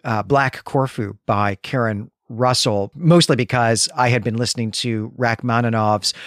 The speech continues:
uh, musical interpretation of that painting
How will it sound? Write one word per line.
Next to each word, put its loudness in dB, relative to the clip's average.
uh, 0
musical 4
interpretation -4
of 2
that 0
painting -2